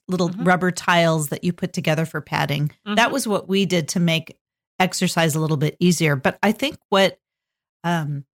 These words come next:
Speaker 1: you mentioned about it being a small footprint, a lot of what we're talking about here, you know, and you and I are talking about basements, those who don't have basements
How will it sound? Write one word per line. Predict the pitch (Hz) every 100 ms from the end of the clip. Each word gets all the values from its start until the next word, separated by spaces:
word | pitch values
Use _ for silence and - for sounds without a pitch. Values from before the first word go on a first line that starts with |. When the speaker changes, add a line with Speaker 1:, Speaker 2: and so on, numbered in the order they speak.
| _
Speaker 1:
you | 220
mentioned | 233 233 247 214
about | 190 180
it | 180
being | 180 175
a |
small | 151 - 170 165 180
footprint, | - - - 262 - _ _ _ _ _ _ _ _ _ -
a |
lot | 190 202
of | 247
what | 214 185
we're | 185
talking | 185 175 185 202
about | 175 160
here, | - - 180 190 220 247
you | 208
know, | 196
and | 156 156
you | 180
and | 180
I | 170
are | 165
talking | 180 160
about | 156 151
basements, | 175 180 - 160 - - _ _ _
those | 226 320
who | 339
don't | 220 196 220
have | 190 165
basements | 175 175 180 165